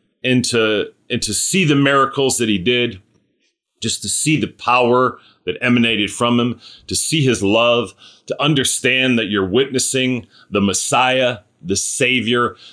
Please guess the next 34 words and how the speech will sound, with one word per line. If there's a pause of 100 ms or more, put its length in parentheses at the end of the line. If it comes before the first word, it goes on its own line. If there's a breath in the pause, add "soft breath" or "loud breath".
to
live
during
this
time (220 loud breath)
and
to
actually
be
around
Jesus
during
this
time,
to
be
one
of
his
disciples
during
that
time, (400 loud breath)
Jesus
is
explaining
to
them
is,
is
an
incomprehensible
blessing,
right?